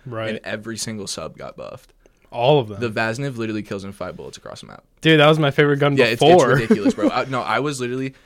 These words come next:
Speaker 2: I'm not gonna lie, like, in scrims and stuff, like, when I've been using the sub, I be getting dunked on sometimes just 'cause the
Speaker 1: Really?
Speaker 2: A Rs are so good.
Speaker 1: What's the meta right now? Like, I haven't kept in the loop, but, like, too
Speaker 2: Um,
Speaker 1: much.
Speaker 2: I would say they're, they're talking right now about G A ing the M four.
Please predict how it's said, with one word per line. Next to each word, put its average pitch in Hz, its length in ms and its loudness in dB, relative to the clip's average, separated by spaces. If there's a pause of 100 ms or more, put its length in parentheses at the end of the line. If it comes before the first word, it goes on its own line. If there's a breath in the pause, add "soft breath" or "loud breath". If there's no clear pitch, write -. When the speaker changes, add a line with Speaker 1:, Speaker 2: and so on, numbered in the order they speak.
(140 soft breath)
Speaker 2:
I'm 113 80 -6
not 127 160 -2
gonna 143 140 -4
lie, 107 180 0
like, 117 200 -2
in 104 80 -6
scrims 107 360 -6
and 139 80 -8
stuff, 147 320 -6
like, 107 140 -6
when 104 100 -6
I've 104 160 -4
been 120 100 -6
using 113 240 -4
the 104 60 -6
sub, 107 300 -4
I 98 80 -4
be 117 100 -8
getting 107 340 -12
dunked 95 320 -10
on 95 140 -14
sometimes 95 500 -10
just 113 200 -4
'cause 117 160 -2
the 110 160 -4
Speaker 1:
Really? 107 220 -4
Speaker 2:
A 98 40 -6
Rs 101 180 -10
are 101 120 -10
so 104 480 -10
good. 104 440 -12
Speaker 1:
What's 143 280 -4
the 165 100 0
meta 131 320 -2
right 110 160 -8
now? 107 140 -6
Like, 110 140 -6
I 117 80 -4
haven't 117 180 -6
kept 117 260 -10
in 110 80 -10
the 107 80 -10
loop, 110 320 -10
but, 110 140 -12
like, 117 80 -8
too 127 240 -2
Speaker 2:
Um, 139 140 -4
Speaker 1:
much. 110 340 -10 (480)
Speaker 2:
I 120 80 -2
would 160 120 -4
say 139 360 0
they're, 113 380 -4 (120)
they're 143 220 -4
talking 113 400 -6
right 131 160 -4
now 135 140 -6
about 104 220 -6
G 104 240 -8
A 107 40 -8
ing 110 160 -8
the 107 100 -12
M 92 140 -12
four. 101 340 -12